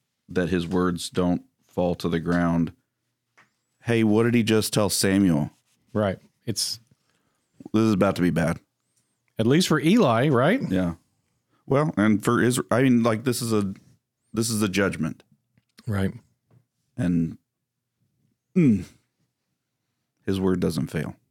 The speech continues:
Speaker 2: Right.
Speaker 1: He said this was gonna happen. It's happening.
Speaker 2: It's, it's, uh,
Speaker 1: It's happening.
Speaker 2: it's pretty rough.
Speaker 1: It's happening. <laughs> Sorry.
Speaker 2: The, uh, the people come to the camp.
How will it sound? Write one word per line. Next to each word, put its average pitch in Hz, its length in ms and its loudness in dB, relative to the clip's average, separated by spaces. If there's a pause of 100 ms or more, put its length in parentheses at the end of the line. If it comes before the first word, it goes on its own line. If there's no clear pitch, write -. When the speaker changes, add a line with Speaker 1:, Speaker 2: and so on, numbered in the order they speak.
(840)
Speaker 2:
Right. 101 140 -2
Speaker 1:
He 92 60 0
said 90 260 0
this 87 160 -2
was 85 100 -4
gonna 85 200 -4
happen. 82 420 -6 (1160)
It's 82 140 -4
happening. 78 400 -6 (1200)
Speaker 2:
It's, - 280 -12
it's, 107 260 -4
uh, 95 320 0 (560)
Speaker 1:
It's - 120 -4
happening. - 340 -20 (280)
Speaker 2:
it's 110 100 -8
pretty 104 200 0
rough. 95 320 -2 (140)
Speaker 1:
It's - 100 -14
happening. - 380 -20
<laughs> - 1600 -20
Sorry. - 240 -8 (1160)
Speaker 2:
The, 107 400 2
uh, 92 300 0 (1300)
the 120 100 0
people 135 340 0
come 131 240 0
to 113 60 2
the 104 80 0
camp. 120 440 0